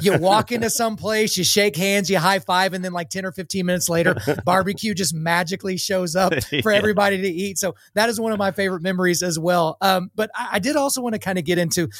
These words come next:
Speaker 1: some specifics about you, and I'm gonna kinda make you pick your favorite kid with a few of these, okay?
Speaker 2: Uh-oh.
Speaker 1: So if, yeah, I'm, I'm gonna make it awkward. If you could only eat one type of barbecue meat for the
Speaker 2: Ooh.
Speaker 1: rest of your life,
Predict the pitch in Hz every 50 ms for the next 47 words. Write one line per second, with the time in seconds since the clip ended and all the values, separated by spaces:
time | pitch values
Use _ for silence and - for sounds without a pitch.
0 | - - - - 214 175 - - 196 180 - - 208 170 214 - - 202 185 190
1 | 180 170 165 170 190 180 180 175 170 180 175 180 - 190 214 220 208 127 - _
2 | _ _ - 185 196 - - - - 202 208 202 196 - 214 208 202 190 160 -
3 | - 190 180 151 127 110 101 - - _ - 180 160 170 123 156 180 165 160 139
4 | 143 139 139 143 - 170 - - - 190 175 143 107 - - - _ _ _ _
5 | _ - - 175 123 131 165 185 156 - - _ _ 170 175 175 175 - 170 185
6 | 190 190 196 208 214 214 214 190 175 - - - - _ _ _ _ _ _ _
7 | _ _ _ _ _ - - _ - 190 156 107 151 190 269 302 - 277 302 277
8 | 269 277 269 254 254 247 - 190 185 160 139 104 - - - - _ _ _ _
9 | _ _ _ _ _ _ - 147 139 151 180 220 254 285 277 - 190 220 247 254
10 | 247 - 226 202 170 151 131 175 185 202 202 220 170 - - 214 208 196 190 196
11 | 202 165 135 107 - - - _ _ _ _ _ _ _ - - - 170 165 151
12 | 175 196 202 - - 214 214 214 208 185 147 - - - -